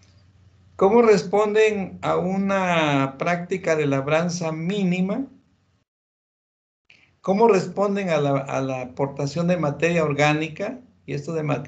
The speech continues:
materia orgánica me refiero a composta, lombricomposta y estiércol de animales.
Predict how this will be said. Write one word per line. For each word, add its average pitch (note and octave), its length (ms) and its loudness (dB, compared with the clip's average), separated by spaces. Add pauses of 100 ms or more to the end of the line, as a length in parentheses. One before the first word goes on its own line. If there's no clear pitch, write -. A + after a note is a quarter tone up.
(160)
materia D#3 320 -2
orgánica D#3 420 -2
me D3 140 0
refiero D#3+ 420 0
a D3 140 -2
composta, F3+ 760 0 (600)
lombricomposta F#3 1200 0 (440)
y G3+ 600 0
estiércol E3+ 840 0
de D3+ 80 -2
animales. D#3 800 -4